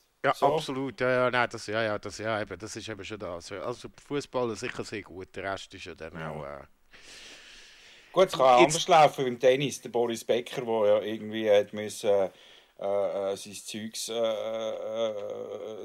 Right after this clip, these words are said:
Speaker 2: f-, f-,
Speaker 1: Was hat der
Speaker 2: ver-,
Speaker 1: müssen? Ah, der hat
Speaker 2: verpfänden.
Speaker 1: müssen pfänden,
Speaker 2: Ja, der
Speaker 1: ja,
Speaker 2: ist
Speaker 1: weil
Speaker 2: ja,
Speaker 1: der ist irgendwie
Speaker 2: ja.
Speaker 1: völlig ab und ja, der hat dann nachher müssen, es gibt doch so eine wunderschöne
Speaker 2: Gut, man kann
Speaker 1: Doku
Speaker 2: sich,
Speaker 1: auf Netflix,
Speaker 2: gut, man kann ja,
Speaker 1: das ist
Speaker 2: man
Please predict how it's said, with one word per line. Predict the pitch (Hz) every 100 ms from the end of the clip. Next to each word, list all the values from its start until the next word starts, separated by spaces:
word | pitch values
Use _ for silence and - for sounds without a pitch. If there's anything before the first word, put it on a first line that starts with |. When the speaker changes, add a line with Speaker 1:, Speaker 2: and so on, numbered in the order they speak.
| 110 110
Speaker 2:
f-, | 113 110 -
f-, | 110 101 101 -
Speaker 1:
Was | 117 107 -
hat | 135 156
der | 147
Speaker 2:
ver-, |
Speaker 1:
müssen? | 151 156
Ah, | 123
der | 139
hat | 143
Speaker 2:
verpfänden. | 113
Speaker 1:
müssen | 101 123
pfänden, | - 127 135 170
Speaker 2:
Ja, |
der | 143
Speaker 1:
ja, |
Speaker 2:
ist | 139 160
Speaker 1:
weil | 143
Speaker 2:
ja, |
Speaker 1:
der | 139
ist | 135
irgendwie | 139 90 117
Speaker 2:
ja. |
Speaker 1:
völlig | - 127 156 147
ab | 120
und | 113
ja, | 117 135
der | 139
hat | 139 -
dann | 117
nachher | 120 120 123
müssen, | 117 - - 117
es | -
gibt | 151 -
doch | -
so | 123
eine | 107 104
wunderschöne | 147 147 156 175
Speaker 2:
Gut, |
man | 147
kann | 151
Speaker 1:
Doku | 147
Speaker 2:
sich, | 131
Speaker 1:
auf | -
Netflix, | 120 139 -
Speaker 2:
gut, | 156
man | 139 139
kann | 139 135
ja, |
Speaker 1:
das | 123
ist |
Speaker 2:
man | 107